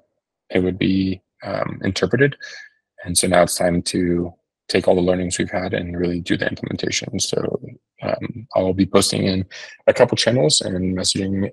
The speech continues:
um, and posting on Twitter about the working group so we can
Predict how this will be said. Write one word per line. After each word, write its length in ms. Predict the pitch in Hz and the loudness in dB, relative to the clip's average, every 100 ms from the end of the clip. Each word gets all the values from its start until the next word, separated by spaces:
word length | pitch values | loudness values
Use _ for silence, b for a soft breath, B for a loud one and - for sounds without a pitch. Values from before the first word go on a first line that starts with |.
| - | -4
um, 400 | 98 95 95 95 - | -6 -4 -4 -6 -2
and 260 | 107 92 92 | 0 2 2
posting 260 | 92 - | 0 0
on 100 | 101 | -2
Twitter 360 | 95 135 135 120 | 2 4 6 4
about 320 | - 95 92 87 - - | 0 -2 -2 -4 -8 0
the 60 | |
working 280 | 95 95 95 | 2 2 0
group 260 | 95 95 - - B B B B | 2 2 0 -14 B B B B
so 180 | - 90 | -6 0
we 160 | 92 87 | 2 2
can 360 | - 87 87 | 0 -2 -2